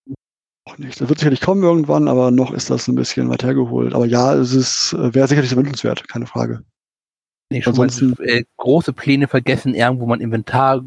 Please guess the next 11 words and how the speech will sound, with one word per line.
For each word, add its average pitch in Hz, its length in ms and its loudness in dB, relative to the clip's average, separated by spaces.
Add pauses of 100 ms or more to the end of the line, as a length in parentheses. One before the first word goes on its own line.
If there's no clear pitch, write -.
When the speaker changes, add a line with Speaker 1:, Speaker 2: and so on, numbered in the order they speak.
Speaker 2:
äh, 117 320 2
mir 120 160 0
hinzulegen, 120 640 2
um 113 80 -2
es - 80 -8
au-, 117 140 0
um, 113 320 -4
um, 113 360 -2
um 120 120 0
es 113 80 2
anzustauen. 113 720 0